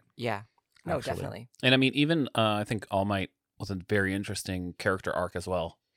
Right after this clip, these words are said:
Speaker 3: 'cause he was, like, the, the guy. Like,
Speaker 2: Yeah.
Speaker 3: he was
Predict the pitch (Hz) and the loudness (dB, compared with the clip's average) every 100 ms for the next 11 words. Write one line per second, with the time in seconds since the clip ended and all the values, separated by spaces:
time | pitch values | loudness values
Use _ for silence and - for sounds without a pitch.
0 | _ - - _ - 110 - 110 95 101 | _ -20 -20 _ 0 0 0 -4 0 4
1 | 104 98 98 92 - - 104 101 104 104 | 6 4 2 -4 -6 -14 -10 -4 -2 0
2 | 101 90 90 _ _ _ - 113 101 98 | -2 -6 -14 _ _ _ 0 2 4 2
3 | 78 60 - - 101 98 113 107 98 | 2 -6 -14 -8 -6 -4 0 0 0